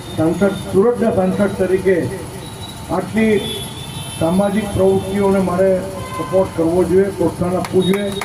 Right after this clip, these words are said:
એ મારી એક ફરજ બની ગઈ છે. અને ભાગ્યે જ કોઈ યુથ ફાઉન્ડેશન કે યુથ ફોરમ આટલી બધી એક્ટિવિટીઝ કરતું હોય કે એવું ભાગ્યે જ જોવા મળતું હોય છે.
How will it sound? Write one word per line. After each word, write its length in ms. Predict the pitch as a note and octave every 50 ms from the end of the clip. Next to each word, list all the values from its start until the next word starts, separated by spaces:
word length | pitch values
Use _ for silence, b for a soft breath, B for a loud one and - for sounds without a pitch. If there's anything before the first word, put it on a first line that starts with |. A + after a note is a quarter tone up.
| - - - - - - -
એ 100 | D#3+ F#3
મારી 260 | F#3+ F#3 F#3 F#3+ F#3+
એક 280 | G3+ G3 - - G3 F#3
ફરજ 320 | - - - F#3 F#3 F#3+ F#3 - -
બની 160 | D#3 D3 D3+
ગઈ 200 | C#3+ C#3 C3+ C3
છે. 200 | B2 A#2 A#2 A#2+ A2 - - - - - - - - - - - - - - - - - - - - - - - - - - -
અને 140 | - G#3+ B3
ભાગ્યે 360 | A#3+ G#3+ G3+ G#3 A#3+ C4 C4+
જ 240 | B3 A#3+ B3 C4+ A#3+
કોઈ 200 | A#3+ B3+ B3 B3 B3 B3 B3+ B3 A#3 A#3 B3 B3 B3 - - - - - - - - - - - - - - - - - - - F3+
યુથ 160 | G#3+ B3 A#3+
ફાઉન્ડેશન 720 | B3 - F3+ F#3+ G#3+ A3 A3+ A#3+ A3+ G#3 A3 A3+ A3 A3 A3
કે 120 | G#3+ A3+
યુથ 280 | A3 G#3 G#3+ A3 A3 -
ફોરમ 440 | - G3+ G3+ G#3+ G#3+ G#3+ G#3 F#3 E3 - G#2+ G2+ - - - - - - - - - - - - - -
આટલી 240 | E3 F#3+ G3+ G3+ C4+
બધી 200 | C4 A#3+ B3 A#3+
એક્ટિવિટીઝ 640 | B3 A#3+ A#3 - - B3 A3+ A3+ G#3 A3+ - G#3 G3
કરતું 360 | G3 F#3 - - G3+ G3+ F#3+
હોય 180 | F#3 F3 D#3 C3 B2+ A2+ - - - - - - - - - - -
કે 80 | - F#3
એવું 240 | G3 G3 G3 F#3+ F#3+
ભાગ્યે 300 | F3+ E3+ E3 D#3 F#3+ F#3
જ 80 | -
જોવા 200 | - D#3+ D#3+ E3
મળતું 320 | D#3+ D#3 D#3+ D#3+ - E3 D#3+
હોય 120 | E3+ E3+
છે. 180 | - - F3+